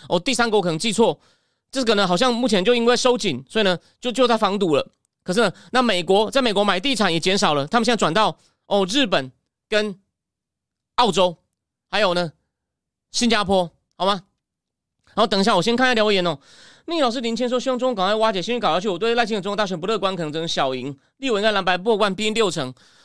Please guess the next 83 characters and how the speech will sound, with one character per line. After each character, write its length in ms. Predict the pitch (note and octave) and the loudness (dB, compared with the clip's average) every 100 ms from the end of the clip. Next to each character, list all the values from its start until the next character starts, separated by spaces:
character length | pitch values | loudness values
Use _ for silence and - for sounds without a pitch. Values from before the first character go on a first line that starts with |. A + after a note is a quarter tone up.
| - | -6
这 100 | D4+ | 0
个 60 | |
问 100 | D4+ | 2
题 220 | B3 G3+ G3 | 2 4 4
我 80 | |
们 240 | F#3 F#3+ F#3 | 4 2 2
礼 100 | F3+ | 2
拜 160 | A#3+ | 0
四 340 | G#3+ A#3+ A#3 F3 - _ | 0 0 0 0 -6 _
新 340 | - - D#4 | -10 -4 0
闻 120 | C#4+ A#3 | 2 2
会 100 | B3 | 2
来， 180 | E3+ | 0
但 120 | F3 A#3+ | -2 -4
是 80 | |
我 20 | A3+ | -4
们， 160 | F#3 | -6
我 60 | - | -6
们 140 | F3 - | -6 -4
还 140 | G3 | -2
是 80 | C4+ | 0
会 80 | - | 0
讲 180 | D3+ | -2
一 20 | E3 | 0
下 120 | A3 | 0
这 80 | G3 | 2
个 60 | |
话 140 | G3+ F3+ | 2 2
题 220 | D3 B2 _ | -2 -8 _
哦。 260 | D#3 D3+ D3 _ - - | 0 0 -2 _ -10 -2
呃， 220 | F#3 F#3+ | 2 2
我 140 | G#3+ | 2
懂 180 | G#3+ B3 | 2 0
你 120 | C4 | 0
的 100 | F3+ | 0
意 100 | G#3 | 0
思。 220 | - D#3 - _ _ - | -2 -4 -8 _ _ -6
目 140 | D4+ | -2
前 160 | A3+ - | -2 0
应 60 | |
该 100 | C#4+ | 0
这 100 | C#4+ | 0
样 80 | C#4+ | 0
讲 200 | G#3 C#3+ | 0 -2
啦， 120 | C3 B2 _ _ _ | -2 -6 _ _ _
我， 300 | - G#3 G#3 | 0 2 2
我， 160 | - D#3 F#3+ | 0 0 4
我 80 | A3 | 4
觉 180 | B3 C4 | 4 4
得 160 | B3+ G3+ | 4 4
吼， 240 | F#3 C#3 - _ - | 2 0 -6 _ -10
那 100 | B3+ | 0
个， 340 | G#3 G3+ F#3+ | 2 4 2
因 80 | C4+ | 2
为 60 | D#4 | 2
现 120 | D#4+ | 2
在 80 | G#3 | 2
有 40 | |
一 20 | |
个， 340 | F3+ F3+ F3+ - | 4 4 2 0
我 140 | F3 F#3 | 0 2
先 240 | D4 C4+ | 0 0
插 200 | - C4 | 0 2
个 60 | G#3+ | 2
话 160 | A#3+ | 0
题 160 | F3+ D#3+ | 2 0
哦。 140 | C3 - _ _ _ _ G#3+ | -2 -8 _ _ _ _ -2
那 60 | |
个， 80 | G#3+ | 2
我 60 | F#3+ | 4
等 80 | G3 | 4
一 60 | |
下 80 | B3 | 2
再 100 | A#3 | 2
讲。 220 | E3 B2+ | 0 -4
好， 140 | F3 F3+ | 0 0
我 60 | |
先 140 | G3 B3 | 0 0
继 60 | |
续 80 | C4 | 0
讲 140 | F#3 | 0
下 80 | E3+ | -2
去。 200 | F#3 D#3+ | -2 -6